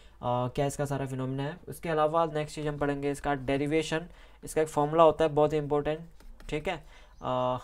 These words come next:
उसको बोलते हैं वेवलेंथ शिफ्ट का, वेवलेंथ शिफ्ट या कॉम्पटन शिफ्ट आप बोल सकते हो उसको, ठीक है। कॉम्पटन का, कॉम्पटन शिफ्ट का फॉर्मूला है, वेवलेंथ में शिफ्ट होता है उसका फॉर्मूला है,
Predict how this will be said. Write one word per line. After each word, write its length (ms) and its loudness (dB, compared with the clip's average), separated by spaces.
उसको 220 -2
बोलते 300 0
हैं 420 -2
वेवलेंथ 320 -2
शिफ्ट 300 -6
का, 200 0
वेवलेंथ 920 -2
शिफ्ट 600 -10
या 140 0
कॉम्पटन 560 -2
शिफ्ट 280 -6
आप 100 0
बोल 200 -4
सकते 280 -10
हो 60 -6
उसको, 180 -12
ठीक 220 -6
है। 100 -12
कॉम्पटन 560 2
का, 280 2
कॉम्पटन 360 0
शिफ्ट 260 -6
का 100 2
फॉर्मूला 360 -2
है, 100 2
वेवलेंथ 280 -2
में 180 -8
शिफ्ट 200 -12
होता 120 -6
है 60 -6
उसका 160 -12
फॉर्मूला 280 -8
है, 120 -12